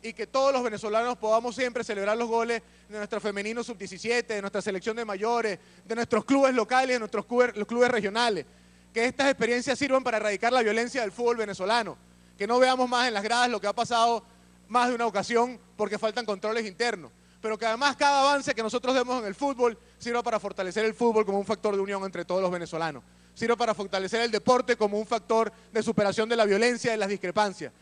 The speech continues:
y sirva sobre todas las cosas para entender que la masificación deportiva es lo que nos va a garantizar que hay un semillero que haga que vengan muchas más sub-diecisiete,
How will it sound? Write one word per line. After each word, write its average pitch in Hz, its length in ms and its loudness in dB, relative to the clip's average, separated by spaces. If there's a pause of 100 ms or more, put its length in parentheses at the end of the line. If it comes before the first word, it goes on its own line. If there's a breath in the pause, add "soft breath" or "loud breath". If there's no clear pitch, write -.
(200 soft breath)
y 214 120 -8
sirva 233 280 -4
sobre 202 240 -8
todas 233 240 -4
las 208 120 -2
cosas 233 320 -4
para 202 120 -4
entender 190 380 -6
que 226 80 -6
la 208 100 -4
masificación 202 560 -6
deportiva 254 560 -4 (300 soft breath)
es 190 100 -6
lo 208 120 -4
que 202 80 -8
nos 202 80 -2
va 196 60 0
a - 20 -2
garantizar 196 400 -6
que 208 40 -4
hay 208 60 0
un 208 80 -4
semillero 202 580 -2 (380 soft breath)
que 202 140 0
haga 233 200 4
que 214 160 -4
vengan 240 300 -2
muchas 262 300 -2
más 240 160 0
sub-diecisiete, 202 680 -8